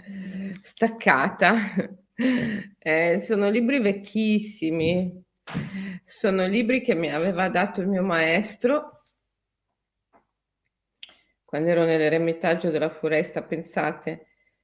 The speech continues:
questo libro, incredibile, è del ventitré febbraio millenovecentosessanta, non so se lo vedete lì. Pensate com'è vecchio questo libro.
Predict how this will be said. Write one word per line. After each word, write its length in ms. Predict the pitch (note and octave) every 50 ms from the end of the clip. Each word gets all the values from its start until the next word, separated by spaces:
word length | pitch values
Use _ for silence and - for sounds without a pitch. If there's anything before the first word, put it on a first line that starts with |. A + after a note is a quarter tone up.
| _ _ _
questo 360 | - - A3 A#3 - - A#3+
libro, 960 | A#3 G#3+ A#3+ C4 B3+ G#3+ A#3 B3+ C4 C4+ C4+ C4+ - - - - - _ _ _ _ _ _ - G3 - - - _ _ _ _ _ _ _ _ _ _
incredibile, 960 | - E3 - - - E3+ E3+ E3+ D#3+ E3 D#3 D3+ D#3 D#3 D3+ D#3+ D#3+ D#3 - _ _ _ _ _ _ _ _ - - - _ _ -
è 160 | - F#3+ G3+ F#3+
del 280 | F3+ F#3 F3+ G3 F3 F3
ventitré 580 | G#3+ A3+ B3 A#3 A#3 A3+ A3 - A#3 G#3+ B3
febbraio 840 | A#3 - - A3+ G3 F#3+ G3 F#3+ F#3+ G#3+ A3 B3 B3+ B3+ B3 - -
millenovecentosessanta, 2500 | F3 F#3+ G3 G3+ G#3+ A3+ A#3+ B3 B3 B3 B3 A#3+ A3+ G#3 G3 F#3+ F3+ F#3 F#3+ - - - G3 G3 G3+ G3+ G#3 - G3 - - - E3 E3 - - - C3+ B2+ B2 B2+ B2 B2 B2+ B2 B2+ - G#2+ E2+
non 220 | A2+ A2+ - D#3+ D3+
so 180 | - - D#3
se 200 | F3+ F3+ - F#3
lo 160 | F3+ F3+ E3+
vedete 640 | D#3+ B2+ B2 C#3 D3+ C#3+ C#3+ C#3 - - - C#3+ C#3 -
lì. 320 | A#2+ B2 B2+ B2+ - - - - - _ _ _ _ _
Pensate 560 | - F3 F#3 F3 F3+ G3+ G3+ G3+ A3 A3 A3
com'è 240 | - G#3+ G#3 F#3 F#3
vecchio 380 | E3 D#3+ E3 F#3 - - G3 G3
questo 400 | - E3+ E3+ - - - D3+ C#3+
libro. 600 | C3 D3 D3 C#3 - C#3 B2+ C#3+ C3+ - -